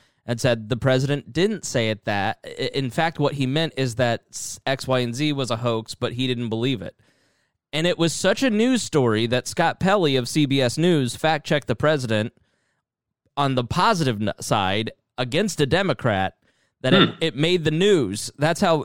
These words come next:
Speaker 1: in the bag these people are invested in. It, it, that when somebody
Speaker 2: <laughs>
Speaker 1: actually stands up for the president and s-, gives facts, it's news. But I was impressed with D-, Michael Bloomberg's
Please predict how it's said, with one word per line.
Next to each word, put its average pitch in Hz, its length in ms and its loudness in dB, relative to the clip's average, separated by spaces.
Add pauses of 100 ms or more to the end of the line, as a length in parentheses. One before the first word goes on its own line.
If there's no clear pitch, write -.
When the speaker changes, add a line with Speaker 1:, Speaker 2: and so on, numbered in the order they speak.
Speaker 1:
in 156 200 2
the 139 80 2
bag 151 320 2
these 123 160 -2
people 117 260 -2
are 117 160 4
invested 120 420 -2
in. 117 140 0
It, 110 260 -6
it, 131 40 2
that 143 260 6
when 143 160 4
somebody 185 400 0
Speaker 2:
<laughs> 160 80 2
Speaker 1:
actually 165 260 2
stands 151 360 0
up - 120 -2
for 156 120 -2
the 131 80 0
president 135 460 0
and 120 80 -6
s-, - 180 -10
gives 135 260 -2
facts, 160 460 -4 (340)
it's 120 220 -6
news. 170 320 2
But 160 160 2
I 196 100 4
was 220 180 2
impressed 202 480 -2
with 175 180 -6
D-, 175 160 0
Michael 151 440 -2
Bloomberg's 135 640 0